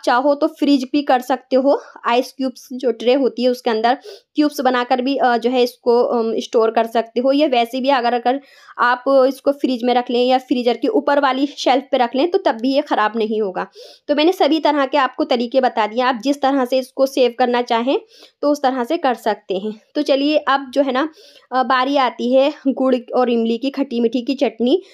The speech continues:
तो मैंने देखिए, सारा जो है ना, इमली का पल्प जो है, वो निकाल लिया है।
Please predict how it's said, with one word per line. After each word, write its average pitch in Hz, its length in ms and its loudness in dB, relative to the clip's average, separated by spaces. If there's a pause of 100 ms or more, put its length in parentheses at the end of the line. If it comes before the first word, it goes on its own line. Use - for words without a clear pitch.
(140)
तो 269 80 4
मैंने 269 200 2
देखिए, 254 260 -2
सारा 269 500 0
जो 294 120 -2
है 269 80 2
ना, 254 200 0
इमली 262 280 2
का 277 240 0 (280)
पल्प 285 280 0
जो 269 140 2
है, 247 160 0
वो 262 140 0
निकाल 254 380 2
लिया 233 200 0
है। 277 220 0